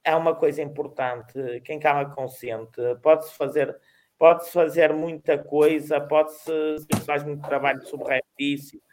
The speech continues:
urge neste momento, com-, até por uma questão de afirmação, vir cá para fora dizer que estamos atentos, não é estar calados,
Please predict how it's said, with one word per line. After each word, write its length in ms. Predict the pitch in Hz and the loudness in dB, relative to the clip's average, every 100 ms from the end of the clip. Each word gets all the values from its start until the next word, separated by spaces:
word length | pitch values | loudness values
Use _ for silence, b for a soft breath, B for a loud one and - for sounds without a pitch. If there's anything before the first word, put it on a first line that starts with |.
| _ _ _ 156 156 - - | _ _ _ -12 -12 -12 -2
urge 420 | 165 175 165 175 | 2 2 0 -4
neste 320 | 165 151 - | -2 -2 -6
momento, 640 | 151 147 151 156 151 160 147 | -8 -4 -2 -4 -6 -16 -14
com-, 320 | - 156 151 - | -8 -6 -6 -2
até 380 | 156 160 160 160 | -2 2 2 2
por 240 | - 160 | -2 -8
uma 200 | 156 147 | -4 -4
questão 320 | 147 - 151 | -4 -4 -4
de 80 | 143 | -4
afirmação, 800 | 139 151 139 131 127 135 131 139 _ _ _ _ _ _ 135 | -6 -6 -4 -4 -4 -2 -2 -4 _ _ _ _ _ _ -4
vir 220 | 151 151 | -4 2
cá 140 | 170 | 2
para 200 | 156 151 | 2 0
fora 460 | 147 151 151 147 147 | 0 0 0 -2 -6
dizer 260 | 143 135 160 | -10 -4 -4
que 80 | - | 0
estamos 340 | 151 143 139 | 0 0 -4
atentos, 580 | 131 - 117 107 - - | -6 -6 -10 -10 -14 -4
não 100 | 127 | 0
é 40 | |
estar 220 | 123 143 135 | 0 0 -2
calados, 720 | 143 143 147 156 - - | -4 0 0 0 -4 -20